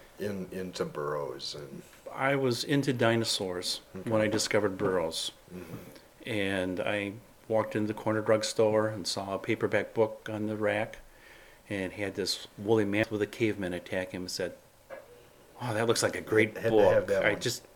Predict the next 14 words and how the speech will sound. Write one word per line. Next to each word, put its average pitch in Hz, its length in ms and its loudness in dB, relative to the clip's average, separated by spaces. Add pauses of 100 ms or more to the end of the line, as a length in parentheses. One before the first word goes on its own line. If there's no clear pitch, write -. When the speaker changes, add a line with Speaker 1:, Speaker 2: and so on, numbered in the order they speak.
Speaker 2:
I 110 60 -2
got 101 200 0
a, 95 80 0 (480)
went 113 200 -6
and 104 80 -12
bought 110 240 6
the 127 80 0
book, 120 420 4 (460)
took - 160 -2
it 127 80 2
home 120 240 2
and 110 80 -2
discovered 107 420 -2
that, 107 180 2